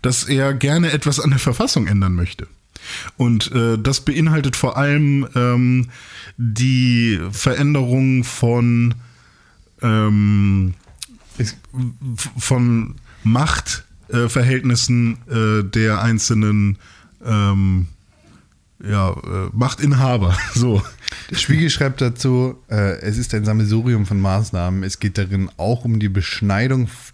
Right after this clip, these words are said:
Speaker 2: von Vollmachten der Regionen und der Gemeinden. Kurz um den weiteren Ausbau der Machtvertikale und maximale Kontrolle.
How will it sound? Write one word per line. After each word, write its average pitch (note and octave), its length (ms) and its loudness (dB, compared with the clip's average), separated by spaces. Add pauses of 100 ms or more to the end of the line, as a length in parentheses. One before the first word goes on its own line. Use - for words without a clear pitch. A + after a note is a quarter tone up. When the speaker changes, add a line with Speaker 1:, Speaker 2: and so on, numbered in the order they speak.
(140)
Speaker 2:
von G#2 340 -2
Vollmachten A#2+ 680 0
der G#2 200 0
Regionen G#2+ 720 2 (340)
und B2 140 2
der A#2+ 80 2
Gemeinden. F#2+ 580 0
Kurz C3 360 -2 (260)
um A2 80 2
den G2 180 2
weiteren G#2 380 -2
Ausbau G2 460 -2
der G2 120 0
Machtvertikale F2+ 920 -4
und F2 100 -6
maximale F#2+ 540 -2
Kontrolle. D2+ 500 -10